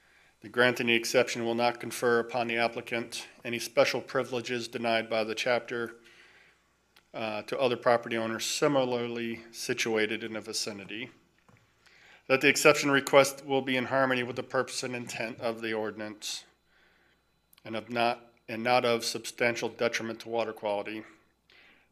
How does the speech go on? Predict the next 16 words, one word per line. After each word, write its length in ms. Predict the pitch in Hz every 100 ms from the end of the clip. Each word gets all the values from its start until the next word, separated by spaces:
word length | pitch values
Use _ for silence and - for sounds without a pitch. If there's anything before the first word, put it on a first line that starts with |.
| -
That 160 | 117
the 80 | 120
exception 500 | 117 - 131 - 123
request 480 | 120 - 123 120 120
is 100 | 117
not 240 | 123 123
based 300 | 120 117 117
upon 540 | 120 123 120 117 113 107 - _ _ _ _
conditions 500 | - 120 131 165 123
or 100 | 117
circumstances 880 | - 147 143 123 - 127 123 127 117
that 160 | 123 110
are 80 |
self-created 880 | 107 - 143 - - 120 117 120 120 -
or 160 | 117
self-imposed, 1000 | 113 117 113 113 - 127 117 113 110 -